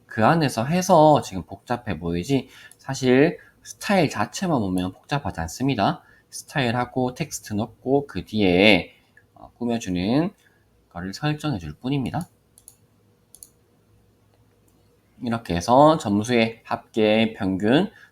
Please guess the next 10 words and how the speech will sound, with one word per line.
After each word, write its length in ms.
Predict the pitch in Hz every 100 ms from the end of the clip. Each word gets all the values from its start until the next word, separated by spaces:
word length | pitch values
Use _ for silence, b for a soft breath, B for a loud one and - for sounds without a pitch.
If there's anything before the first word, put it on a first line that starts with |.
| _
득음 420 | - 104 110 117 110
나누고 760 | 85 95 104 107 165 190 196 B B _ _
텍스트를 480 | - 151 - 104 87
강조하는 640 | - 107 139 160 143 90
것까지 480 | 82 - 82 - 85 _ _ _ _ _ -
해보았고요. 760 | 87 - 110 - _ 87 98 - _ _ _ _ _ _ _ _ _ _ _ _ _ _ _ _ _ _
그리고 760 | - 104 110 98 92 120 160 180
이번에는 1000 | 107 101 104 101 101 101 101 101 113 131 _ _ _ _ _ _ _ _ _ _ _ _ _ _ _ _
기간, 560 | - 107 95 120 127 107 _ _ _ _ _ _ _ _ _ _ _
날짜에서 1300 | 78 90 131 - 165 110 92 85 82 98 104 -